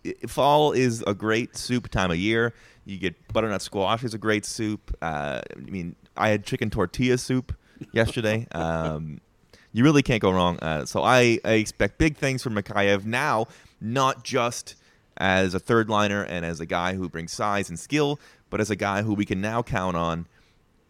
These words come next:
to give us a good interview and to give us, uh, you know, w-, there's been talk that it can be tough to, that language barrier, and he's still learning English, but coming out of the gate in your first post game and dropping the, "Why don't we drink,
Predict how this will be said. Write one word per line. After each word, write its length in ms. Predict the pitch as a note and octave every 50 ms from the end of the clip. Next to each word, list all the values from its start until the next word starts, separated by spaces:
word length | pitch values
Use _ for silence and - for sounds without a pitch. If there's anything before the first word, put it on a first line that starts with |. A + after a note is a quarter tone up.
| _ _
to 100 | - G2+
give 200 | E2+ G#2 G#2 F#2+
us 160 | F#2 - -
a 40 | F2+
good 200 | D#2+ F2+ F2 E2+
interview 400 | E2 E2+ E2+ D2+ D#2 D2 C2 - -
and 100 | - E2+ D#2
to 60 | F2
give 220 | E2 E2+ F2 D#2+
us, 340 | E2 D#2+ D#2 D#2 - - - -
uh, 500 | - D#2 D#2 D#2 D#2 D2+ D2+ D2+ C#2+ B1+ A1
you 140 | C#2 G#2+ F#2+
know, 220 | D#2+ D#2+ E2+ D2 A1 - - B2+
w-, 120 | B2+ A#2+
there's 260 | A#2+ A#2+ B2 A#2+ A2 G#2
been 160 | B2+ A#2+ A2+
talk 340 | - C3 A2+ A2+ A#2+ - -
that 200 | G#2+ F#2+ F2+ - - _ _ _ _ _ _ _ _ -
it 80 | A2
can 160 | - A#2+ G#2
be 120 | F#2 G2 F#2+
tough 440 | - C3 A2+ G#2 G#2+ - - - - _ -
to, 400 | - A2+ G#2 G2 F#2 F2+ E2+ D#2+ - _
that 160 | - E2+ -
language 340 | E2+ G2+ A2+ B2+ C3+ C3 A#2+
barrier, 320 | C3+ B2 B2 C3+ D3+ D#3
and 100 | C3 G#2+
he's 140 | G#2+ G#2 G2+
still 240 | - - A2+ G2+ F#2+
learning 260 | F#2 F#2+ G2 F#2+ F#2 F2+
English, 360 | G2 A2 A2+ B2+ C#3+ D3 - -
but 300 | - E2+ D2 - - _ _ _ _ -
coming 240 | - D#3 D#3+ E3+ D3
out 80 | B2+
of 60 | A#2 G#2+
the 80 | G2+
gate 360 | F2 D#2+ G2+ G2+ G2 F2+ - _ _ _ _ _ _
in 80 | - G2
your 140 | F#2+ F#2+ F#2+
first 260 | - A2 G#2 G2 -
post 260 | - A2 F#2 F#2 - -
game 180 | F#2 D#2+ D#2+
and 100 | E2 E2
dropping 400 | - D#2 D#2+ E2+ - F#2 E2+ E2
the, 100 | E2 D#2+
"Why 220 | D#2+ E2 F2 F2 F2+
don't 140 | F#2 F2+
we 100 | D#2+ E2+
drink, 200 | D#2 E2+ D#2+ -